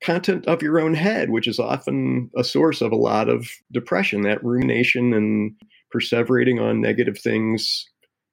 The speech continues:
It, it creates for a bad outlook, and then suddenly you're interpreting what comes to you in a biased way. Anxious people tend to, uh, see a sentence like,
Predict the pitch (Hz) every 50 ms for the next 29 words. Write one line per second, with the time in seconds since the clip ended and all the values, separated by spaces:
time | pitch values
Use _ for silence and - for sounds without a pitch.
0 | _ _ _ _ _ _ - - 123 123 - _ - 127 120 - - - - 131
1 | 127 131 139 139 - - 127 123 113 98 104 110 120 123 117 107 107 - 123 117
2 | 117 120 120 123 110 110 110 113 - - 123 120 123 123 120 117 113 110 107 104
3 | 104 98 - - - 139 139 139 160 147 151 151 151 151 151 139 - _ _ _
4 | _ _ _ - 131 123 120 - - - - 120 120 117 - - - 151 151 160
5 | 170 175 175 180 165 143 - 175 165 160 175 170 175 175 175 180 175 - - 190
6 | 185 180 180 180 180 180 180 170 - _ _ _ _ _ _ _ _ _ _ -
7 | 127 135 143 139 - 151 - - - 147 139 139 139 127 - 143 123 127 131 127
8 | 123 123 120 120 - 110 110 110 110 110 - - - 127 104 - - 123 - 120
9 | 120 - - 117 110 - -